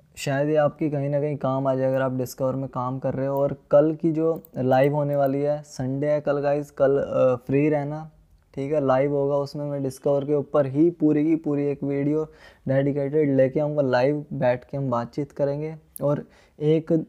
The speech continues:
जैसे कि अब क्या होगा, हर संडे को हम लाइव आके बात करेंगे और कोई एक वीडियो उठाया करेंगे YouTube से जहाँ पे अर्निंग बताई है, लेकिन उन्होंने उसके पीछे का प्रोसेस नहीं बताया कि उन्होंने कमाए किस तरीके से।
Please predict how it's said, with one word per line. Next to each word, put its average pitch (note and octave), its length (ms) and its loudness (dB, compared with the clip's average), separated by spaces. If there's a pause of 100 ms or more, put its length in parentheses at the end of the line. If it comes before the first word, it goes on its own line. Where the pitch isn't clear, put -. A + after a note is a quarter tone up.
जैसे D3 520 0
कि E3 300 -4
अब C#3+ 280 2
क्या D3 140 4
होगा, D3 300 4
हर D3 100 2
संडे C#3+ 360 -4
को C#3+ 80 -4
हम D3 180 -2
लाइव C#3 240 2
आके C3+ 200 0
बात B2 260 0
करेंगे C#3+ 340 -2
और D3 320 0 (280)
कोई E3 260 4
एक E3 160 -4
वीडियो D#3+ 380 -2
उठाया D3 260 0
करेंगे D3+ 400 -2
YouTube D3+ 300 -2
से D#3+ 280 -10 (380)
जहाँ C#3+ 280 2
पे F3+ 160 0
अर्निंग D#3 560 2
बताई C#3 340 2
है, D3 120 4
लेकिन D3 300 0
उन्होंने D3 320 -4
उसके D3 220 -2
पीछे D#3 380 -4
का D#3+ 80 0
प्रोसेस D3 480 -2
नहीं D3+ 120 -2
बताया C3 360 -2
कि D#3+ 180 0
उन्होंने D#3+ 380 -4
कमाए D3+ 380 0
किस C#3+ 200 -10
तरीके A#2+ 320 -10
से। B2+ 360 -14